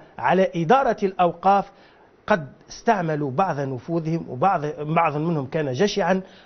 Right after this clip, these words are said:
وأصبح يمارس في استيلاءات على تلك الأراضي. شيء آخر،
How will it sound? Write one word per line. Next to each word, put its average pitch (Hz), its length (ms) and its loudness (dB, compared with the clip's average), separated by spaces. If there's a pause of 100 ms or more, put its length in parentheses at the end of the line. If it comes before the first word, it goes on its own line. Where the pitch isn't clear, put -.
(140)
وأصبح 160 1200 -2 (220)
يمارس 151 600 0 (280)
في 160 160 -8
استيلاءات 170 720 -2
على 151 300 -4
تلك 170 280 -8
الأراضي. 151 720 -2 (640)
شيء 240 360 0
آخر، 254 360 2